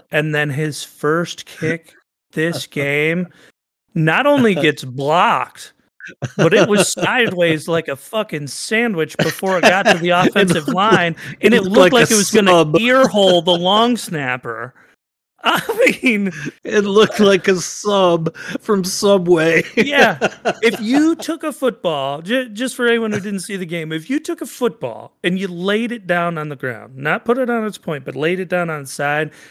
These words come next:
Speaker 2: and you tried to take your toes and scoop it and flick it up through the uprights, that's what this shit looked like.
Speaker 1: <laughs> I
Speaker 2: I mean
Speaker 1: think the, I think the guy who blocked it was shocked 'cause he was, like, on the end of the line.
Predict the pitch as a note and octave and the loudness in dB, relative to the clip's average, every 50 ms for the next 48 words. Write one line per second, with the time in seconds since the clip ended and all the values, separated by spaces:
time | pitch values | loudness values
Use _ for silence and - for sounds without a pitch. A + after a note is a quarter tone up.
0 | _ - - D3+ D#3 D#3+ F#3 F3+ - - G3 G3+ G3+ F3 E3 - - F3+ F#3+ F#3+ | _ -6 -4 -4 -4 -4 -6 -6 -4 -2 0 0 0 -2 -6 -6 -4 -4 -4 -4
1 | E3+ - D#3+ D#3 - F3 E3 E3 E3+ F3 D#3+ - B2 A#2 A#2+ - - - - - | -6 -8 -8 -6 -2 0 0 2 0 0 -2 -6 -10 -12 -12 -10 -8 -10 -8 -6
2 | - E3+ E3+ - F#3+ F3+ F3+ - - D#3+ C#3+ C#3+ B2+ - - E3 D#3+ D#3+ - D#3+ | -4 -6 -4 -2 -2 -4 -4 -4 -6 -6 -6 -6 -8 -6 -4 -4 -4 -2 -2 -4
3 | D#3+ E3 D#3+ _ - E3+ D#3 D#3 D#3 D3 D3 D#3 - E3 E3+ F3 E3+ - - _ | -4 -4 -6 _ -8 -8 -8 -6 -4 -4 -4 -4 -4 -4 -4 -4 -4 -8 -6 _
4 | - F#3 F#3+ F3 - F#3+ E3 - - D#3 C#3+ - - - E3+ D3+ C3+ C3 C#3 C3+ | 0 0 2 2 2 0 0 -2 -4 -6 -6 -6 -6 -6 -6 -4 -4 -4 -6 -6
5 | B2 - A#2+ A2+ A2+ A2+ _ _ _ _ _ _ _ _ _ _ - - F3+ F#3+ | -6 -8 -10 -10 -10 -12 _ _ _ _ _ _ _ _ _ _ -16 -12 -10 -10
6 | - _ _ - A3 A3+ G#3 G#3 A3+ B3+ C#4+ C4+ A#3+ A#3 A#3 - F#3+ F3 - _ | -10 _ _ 4 4 4 4 4 4 2 2 2 -2 -4 -6 -6 -8 -10 -14 _
7 | _ _ - G#3 G3+ G3+ - B3 B3 B3+ - A#3+ G#3+ F#3 F#3+ F#3 F#3 G3 F3+ - | _ _ -2 -2 0 0 0 0 0 0 0 -2 0 2 2 2 4 4 2 0
8 | G3 D#3+ D#3 E3+ E3+ E3 F#3 G#3+ A3 _ - F3+ D3+ C#3 D3+ D#3 D#3+ - - - | -2 -6 -4 -2 -2 0 0 0 -2 _ -6 -6 -4 -2 -2 -2 -2 -2 -6 -8
9 | - - C#3+ D3 G3 G#3+ E3 - - _ - - _ - - - _ _ _ - | -8 -6 -4 -2 -2 -2 -4 -6 -10 _ -20 -20 _ -20 -20 -20 _ _ _ 0
10 | F#3 - - B3+ B3 A#3+ B3+ G3+ F#3+ A3+ G#3 F#3+ - - - - G3 G#3+ G3+ G3 | 0 2 4 4 4 4 4 2 0 0 0 0 0 -2 -2 0 2 4 4 4
11 | G3+ G#3+ - F3 F3+ A#3 A3+ A3+ A3+ G3+ F3+ F3 F3+ F3+ E3+ F3 F3+ F#3+ A3+ B3 | 2 2 2 2 2 4 4 2 2 0 0 0 0 0 2 2 0 0 0 -2
12 | G3+ A2+ F#2 E2+ - | -2 -4 -4 -6 -10